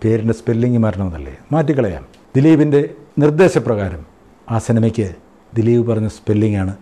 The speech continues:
എൻ്റെ പേരിന് ഉപയോഗിച്ചിരിക്കുന്നത്. പടം ഹിറ്റായതിനു ശേഷം ദിലീപ് എന്നോട് ചോദിച്ചു, "ഇപ്പോൾ എങ്ങനെയുണ്ട്?" ഞാൻ പറഞ്ഞത്, "സത്യമായില്ലേ?" ഞാനത് വിശ്വസിക്കുന്നുവെന്ന് പറഞ്ഞു. പക്ഷേ എൻ്റെ മനസ്സിൽ പൂർണ്ണമായൊരു വിശ്വാസം ഉണ്ടായിരുന്നു എന്ന് ചോദിച്ചാൽ ഇല്ലായിരുന്നു താനും.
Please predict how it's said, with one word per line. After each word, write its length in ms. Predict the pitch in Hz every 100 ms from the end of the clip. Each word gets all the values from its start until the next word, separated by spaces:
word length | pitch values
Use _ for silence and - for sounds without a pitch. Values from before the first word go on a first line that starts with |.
| -
എൻ്റെ 180 | 104 95 98
പേരിന് 200 | 92 92
ഉപയോഗിച്ചിരിക്കുന്നത്. 640 | 87 82 80 73 67 62 _ 123
പടം 240 | 123 139
ഹിറ്റായതിനു 460 | 107 117 135 131 123
ശേഷം 340 | 123 113 117
ദിലീപ് 240 | 107 113
എന്നോട് 200 | 110 107
ചോദിച്ചു, 320 | 101 95 98 95 _ -
"ഇപ്പോൾ 280 | 113 120 104
എങ്ങനെയുണ്ട്?" 400 | 101 104 95 90 87 - _ _ _ -
ഞാൻ 140 | 110 101
പറഞ്ഞത്, 360 | 110 110 107 131 _ _ _ _ -
"സത്യമായില്ലേ?" 640 | 113 120 98 90 65 62 _ _ _ - - - -
ഞാനത് 520 | 147 147 143 143 151 - - -
വിശ്വസിക്കുന്നുവെന്ന് 680 | 147 - 165 156 151 131 120
പറഞ്ഞു. 300 | 107 98 98 98 -
പക്ഷേ 180 | 131 160
എൻ്റെ 160 | 151 151 - -
മനസ്സിൽ 280 | 160 160 170
പൂർണ്ണമായൊരു 540 | 165 165 165 160 156
വിശ്വാസം 440 | 147 - 165 165 156
ഉണ്ടായിരുന്നു 420 | 156 160 156 156
എന്ന് 140 | 147
ചോദിച്ചാൽ 340 | 143 135 123 117
ഇല്ലായിരുന്നു 460 | 104 101 98 85
താനും. 240 | 71 62